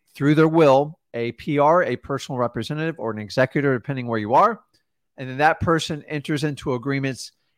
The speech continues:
and they, they decide, they make the final decision on what the asset's gonna sell for. Now, I love probates 'cause I, I honestly think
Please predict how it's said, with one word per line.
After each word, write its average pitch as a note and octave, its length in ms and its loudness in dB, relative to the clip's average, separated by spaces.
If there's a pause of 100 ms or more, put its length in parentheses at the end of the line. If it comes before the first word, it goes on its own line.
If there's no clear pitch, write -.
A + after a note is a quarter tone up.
(220)
and A#2+ 520 2
they, B2+ 340 -2 (800)
they C3 260 0
decide, B2 540 0 (140)
they B2+ 180 0
make C#3+ 180 -2
the C3+ 80 -6
final B2 280 -8
decision A#2 400 -8
on G#2+ 180 -12
what A2+ 340 -2
the G2+ 180 -6
asset's G#2 380 -6
gonna F#2+ 240 -10
sell F#2 260 -8
for. - 280 -18 (220)
Now, D#3 240 4 (720)
I A#2+ 100 2
love E3+ 260 4
probates F3 460 4
'cause C3+ 220 -8
I, D3+ 320 2 (120)
I B2 260 2
honestly D3 500 0
think C#3 400 -12